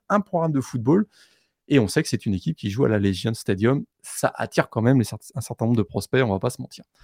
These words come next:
Et là, avec un coaching staff qui, euh, potentiellement va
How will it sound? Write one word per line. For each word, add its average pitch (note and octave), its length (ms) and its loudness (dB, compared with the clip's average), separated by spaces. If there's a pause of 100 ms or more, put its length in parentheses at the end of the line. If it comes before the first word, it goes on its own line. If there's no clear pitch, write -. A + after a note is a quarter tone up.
(260)
Et A2 60 -4
là, D3 180 6
avec A2 200 2
un G#2+ 100 0
coaching A#2 340 -2
staff - 260 -2
qui, C#3 300 0
euh, A2+ 60 4
potentiellement B2+ 600 0
va G2+ 280 0